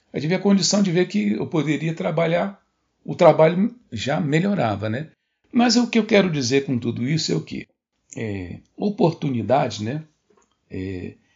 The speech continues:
elas sempre surgem. É,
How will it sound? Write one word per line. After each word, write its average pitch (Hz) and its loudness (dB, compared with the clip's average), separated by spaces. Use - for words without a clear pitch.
elas 139 2
sempre 156 0
surgem. 101 -6
É, 95 -4